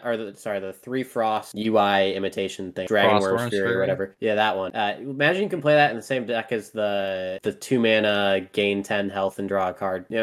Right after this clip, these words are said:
Speaker 1: know, like,
Speaker 2: Vampiric Blood.
Speaker 1: Yeah. Ima-,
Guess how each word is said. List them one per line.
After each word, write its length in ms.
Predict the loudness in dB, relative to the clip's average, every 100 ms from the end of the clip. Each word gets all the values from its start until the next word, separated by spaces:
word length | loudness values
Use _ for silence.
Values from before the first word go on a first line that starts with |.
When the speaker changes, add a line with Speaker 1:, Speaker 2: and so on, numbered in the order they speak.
| 2
Speaker 1:
know, 80 | 4
like, 220 | 2 0
Speaker 2:
Vampiric 380 | 0 2 2 0
Blood. 360 | 0 0 0 -4
Speaker 1:
Yeah. 480 | -4 -4 -2 -4 -10 _ _ -10
Ima-, 160 | -4